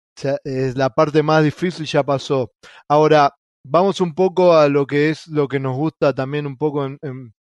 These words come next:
en Entre Cervezas, que es hablar de cosas técnicas importantes, pero también tratar de bajarlas a la tierra, como se puede decir,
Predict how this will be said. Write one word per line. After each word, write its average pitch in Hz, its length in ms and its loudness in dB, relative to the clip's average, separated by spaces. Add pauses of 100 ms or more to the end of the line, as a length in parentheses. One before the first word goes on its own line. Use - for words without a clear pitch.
(760)
en 131 120 -8
Entre 131 240 -4
Cervezas, 139 680 -2
que 139 120 -4
es 135 120 -4
hablar 143 420 2 (420)
de 135 160 -4
cosas 156 580 -4 (460)
técnicas 185 720 2
importantes, 170 720 -2
pero 147 180 0
también 160 460 -4 (320)
tratar 151 400 2
de 160 100 4
bajarlas 151 800 2
a 131 60 0
la 127 160 -2
tierra, 135 640 0
como 123 180 -12
se 123 140 -12
puede 131 240 -6
decir, 147 380 -8